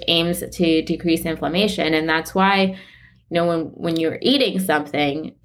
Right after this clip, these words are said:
you have to think, like, "Is this gonna cause inflammation or is this gonna decrease the inflammation?" And inflammation not only can cause heart disease, obesity,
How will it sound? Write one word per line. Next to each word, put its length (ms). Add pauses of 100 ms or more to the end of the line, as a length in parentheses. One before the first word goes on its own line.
(160)
you 160
have 200
to 80
think, 340
like, 160
"Is 120
this 160
gonna 180
cause 360
inflammation 640
or 140
is 140
this 140
gonna 200
decrease 460
the 100
inflammation?" 580
And 140
inflammation 560
not 220
only 280
can 160
cause 240
heart 220
disease, 340
obesity, 720